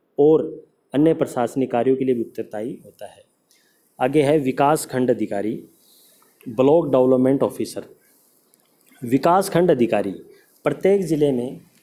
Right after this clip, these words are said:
जिला परिषदों के अधीन पंचायत समितियां स्थापित की जाती हैं। विकास खंड अधिकारी पंचायत समितियों में विकास खंड का सर्वोच्च प्रशासनिक अधिकारी होता है। यह मुख्य कार्यकारी अधिकारी के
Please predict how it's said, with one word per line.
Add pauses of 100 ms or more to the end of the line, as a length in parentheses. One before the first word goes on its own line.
(160)
जिला
परिषदों
के
अधीन (600)
पंचायत
समितियां (560)
स्थापित
की
जाती
हैं। (400)
विकास
खंड
अधिकारी (480)
पंचायत
समितियों
में
विकास
खंड
का
सर्वोच्च (160)
प्रशासनिक
अधिकारी
होता
है। (540)
यह (300)
मुख्य (140)
कार्यकारी
अधिकारी
के